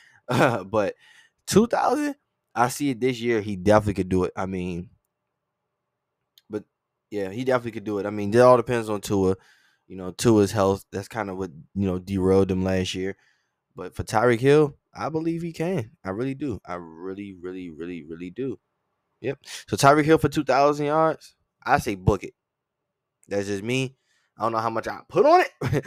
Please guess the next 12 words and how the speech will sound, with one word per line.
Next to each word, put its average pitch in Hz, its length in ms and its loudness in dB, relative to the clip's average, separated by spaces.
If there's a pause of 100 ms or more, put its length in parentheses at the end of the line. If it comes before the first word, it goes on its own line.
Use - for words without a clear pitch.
(100)
<laughs> 160 120 -16
but - 140 4
I 139 100 0
say 120 180 -4
book 113 300 0
it. 92 100 -8
You 110 240 -2
feel 117 200 -4
me? 123 140 -10 (360)
So, 107 300 -2
uh, 95 240 -2 (400)
yeah. 135 220 0